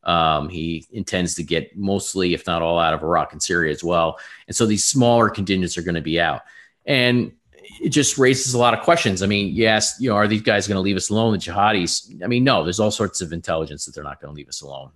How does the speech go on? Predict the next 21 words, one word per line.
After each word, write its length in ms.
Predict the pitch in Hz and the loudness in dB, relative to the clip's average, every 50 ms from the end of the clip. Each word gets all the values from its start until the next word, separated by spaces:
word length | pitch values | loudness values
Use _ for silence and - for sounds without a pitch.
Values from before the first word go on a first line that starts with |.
| _ - | _ -12
Um, 220 | 80 80 78 76 | -10 -10 -8 -8
there's 120 | 78 78 - | -8 -4 0
gotta 160 | 104 95 90 | 0 2 2
be 80 | 85 | 0
some 260 | - - - 101 95 90 | 0 0 0 2 2 2
way 180 | 90 90 87 | 2 2 0
for 100 | 85 - | -2 -2
the 100 | 80 82 | -2 0
U 120 | 85 87 82 | 0 0 0
S 140 | 82 - | 0 -2
to 60 | - 85 | -4 -2
monitor 640 | 82 85 87 90 90 90 82 82 80 78 76 - - - - - - - _ _ - | -2 0 0 2 2 2 2 2 2 0 0 -4 -10 -20 -20 -20 -20 -20 _ _ -6
these 160 | 92 87 - | -4 -4 -4
groups, 640 | - 98 95 90 82 - - - - - - - - - | 0 0 2 2 0 0 -2 -4 -4 -4 -6 -8 -4 -2
um, 420 | 92 82 76 76 71 67 69 67 - | 0 0 0 0 -2 -2 -6 -4 -2
after 300 | 98 92 87 - - 87 | -2 -2 -2 -4 -4 -4
the 80 | 87 | -4
withdrawal. 500 | 85 78 - - 95 90 85 82 80 78 | -4 -4 -4 0 2 2 4 4 2 2
It's 100 | 76 - | 0 -2
gonna 160 | - 87 78 78 | -2 -2 -2 -2
get 180 | 73 69 - | -4 -6 -8